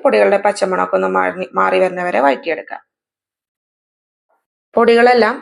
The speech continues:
ഇവിടെ മൂത്ത് വന്നിട്ടുണ്ട്. ഇനി അടുത്തതായിട്ട് നമ്മൾ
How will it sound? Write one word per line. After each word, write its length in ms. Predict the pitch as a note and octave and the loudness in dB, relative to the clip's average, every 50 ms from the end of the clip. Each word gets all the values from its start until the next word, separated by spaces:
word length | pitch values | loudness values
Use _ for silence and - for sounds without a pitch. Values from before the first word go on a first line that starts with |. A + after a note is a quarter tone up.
| - - | -6 -4
ഇവിടെ 200 | A3 G#3+ G#3+ G#3+ A3 | -2 0 0 0 0
മൂത്ത് 200 | A3+ G#3+ A3 G#3+ G#3 | -2 -2 -2 -2 -2
വന്നിട്ടുണ്ട്. 580 | G#3+ G3+ F#3 F3+ F#3 F3+ F3 F3+ B3 - - _ | -2 -2 -2 -4 -4 -6 -4 -4 -6 -6 -6 _
ഇനി 120 | - A#3+ B3+ B3+ | -4 -2 0 0
അടുത്തതായിട്ട് 440 | A#3+ A#3+ A#3+ A#3+ B3 A#3+ A#3 A#3+ A3+ A3 | 2 4 4 6 6 4 4 2 -2 -2
നമ്മൾ 300 | G3+ F#3+ F3 - G4+ | -4 -2 -2 -4 -4